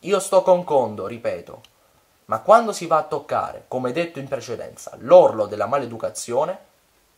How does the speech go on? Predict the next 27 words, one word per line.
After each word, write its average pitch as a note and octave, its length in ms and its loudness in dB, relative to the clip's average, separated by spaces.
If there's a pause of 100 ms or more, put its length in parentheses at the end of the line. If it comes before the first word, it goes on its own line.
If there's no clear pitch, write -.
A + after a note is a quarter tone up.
(1600)
si - 180 -18
sta, C3+ 320 0
eh, - 240 -12
insomma, A2 240 -16
si C#3+ 120 -16
superano D3 340 -2
veramente C#3+ 360 -2
tutti C#3+ 280 -14
i G2+ 60 -14
limiti. E2+ 340 -20 (1700)
E C3 100 -4
a D3 80 -2
questo D3+ 300 -8
punto, G3+ 360 -8
purtroppo, E3+ 1000 0 (460)
mi D3+ 160 -10
ritrovo F3 420 2
quasi G3 360 2
obbligato C3+ 840 -2
a A2+ 140 -6
dare D3+ 240 4
ragione C3+ 640 -4 (220)
a - 140 -8
chi C#3+ 160 -14
dice D3+ 300 -8
che A#2 160 -8
Kondogbia B2+ 720 0